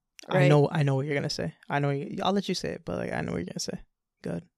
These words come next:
Speaker 2: So, earlier on this podcast, I talked about, you know, a book that, like, really brought me into this wave of, like, South Asian, but, like, mostly children of immigrant books, you know, this whole new perspective that wasn't white-centric.
Speaker 1: Right.
Speaker 2: So, y'all heard of Amy Tan?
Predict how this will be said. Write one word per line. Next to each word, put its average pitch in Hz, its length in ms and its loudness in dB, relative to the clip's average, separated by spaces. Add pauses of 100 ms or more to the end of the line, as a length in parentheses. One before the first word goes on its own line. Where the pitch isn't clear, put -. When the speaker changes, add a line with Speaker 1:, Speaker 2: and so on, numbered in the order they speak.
(280)
Speaker 2:
So, 208 380 10
earlier 220 380 10
on 208 200 8
this 190 120 4
podcast, 185 560 2
I 190 60 0
talked 185 280 -4
about, 175 260 0
you 180 80 -2
know, 170 200 -2
a 180 80 -2
book 185 320 -2
that, 175 180 -2
like, 180 180 -6
really 185 280 0
brought 175 280 -2
me 180 140 -2
into 175 160 -6
this 180 220 -2
wave 170 440 -4
of, 170 160 -10
like, 165 280 -6
South 170 340 -4
Asian, 196 600 0 (560)
but, - 160 2
like, 175 260 -2
mostly 180 340 2
children 190 440 4
of 180 40 -2
immigrant 185 480 0
books, 190 380 0
you 208 60 -2
know, 190 100 -2
this 185 200 -4
whole 233 160 4
new 226 120 2
perspective 190 720 -2
that 170 140 0
wasn't 180 320 -2
white-centric. - 880 -8 (640)
Speaker 1:
Right. 151 180 -2
Speaker 2:
So, 220 200 12
y'all 214 260 12
heard 233 220 10
of 214 100 8
Amy 208 240 8
Tan? 208 460 6